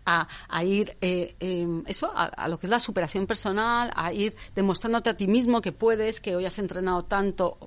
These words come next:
me da igual, o sea, ya, pues tantos kilómetros o tantos kilos o lo, cada uno el deporte que le guste o que se le encaje.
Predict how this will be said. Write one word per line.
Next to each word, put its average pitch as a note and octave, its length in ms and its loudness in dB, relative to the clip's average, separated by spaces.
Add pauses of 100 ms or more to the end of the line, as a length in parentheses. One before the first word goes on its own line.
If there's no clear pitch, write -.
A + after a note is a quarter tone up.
me E3 100 -8
da D#3+ 100 -6
igual, E3 280 -6
o - 40 -10
sea, - 140 -8
ya, - 160 -12
pues B2+ 260 -10
tantos E3 260 -6
kilómetros A3+ 640 0
o E3+ 140 -6
tantos D#3+ 420 -8
kilos A3+ 420 -4
o - 100 -4
lo, E3+ 160 -2
cada F3 240 2
uno G#3 180 2
el A3+ 80 2
deporte G3+ 360 0
que F#3 100 0
le F3 80 4
guste G#3+ 380 2
o A3 80 2
que F#3 100 -6
se - 140 -6
le D#3+ 80 -2
encaje. D#3+ 440 -2